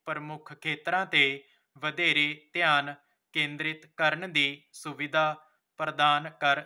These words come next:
ਸਕਦਾ ਹੈ। ਡੰਡੀ। ਇੱਕ ਦੇਸ਼ ਦੇ ਰੂਪ ਵਿੱਚ ਜੋ ਦੁਨੀਆ ਵਿੱਚ ਸਭ ਤੋਂ ਵੱਧ ਰੀਅਲ ਟਾਈਮ ਡਿਜੀਟਲ ਲੈਣ ਦੇਣ ਕਰਦਾ ਹੈ, ਦੋ ਹਜ਼ਾਰ ਬਾਈ ਤੱਕ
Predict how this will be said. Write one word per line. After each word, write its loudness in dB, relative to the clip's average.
ਸਕਦਾ -2
ਹੈ। -2
ਡੰਡੀ। -4
ਇੱਕ -10
ਦੇਸ਼ 0
ਦੇ 0
ਰੂਪ -10
ਵਿੱਚ -6
ਜੋ -6
ਦੁਨੀਆ -8
ਵਿੱਚ -4
ਸਭ -4
ਤੋਂ -8
ਵੱਧ -2
ਰੀਅਲ -4
ਟਾਈਮ 0
ਡਿਜੀਟਲ -2
ਲੈਣ 0
ਦੇਣ 2
ਕਰਦਾ 0
ਹੈ, 0
ਦੋ -8
ਹਜ਼ਾਰ -2
ਬਾਈ 0
ਤੱਕ 0